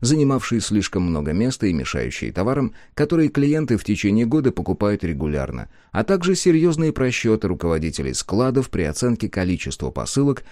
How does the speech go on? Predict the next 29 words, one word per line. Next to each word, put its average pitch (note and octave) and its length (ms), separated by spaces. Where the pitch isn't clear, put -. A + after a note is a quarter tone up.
которые C#3+ 360
они C#3 140
могут B2+ 320
отправлять G#2+ 520
ежедневно G#2 680
в - 120
пик - 260
праздничных - 680
распродаж. A1 600
Системы E3+ 440
автоматизации C#3 800
складов A#2+ 520
Walmart A2+ 600
также C#3 360
испытывали F#2 460
проблемы A#2 520
в F#2 60
две E2+ 220
тысячи G2 360
шестнадцатом C2 760
и A2 80
две A2+ 160
тысячи D#3+ 380
семнадцатом E2 720
годах. - 440
«Существовала C#3 680
проблема A#2 440
с - 80
конвейерами. A2 680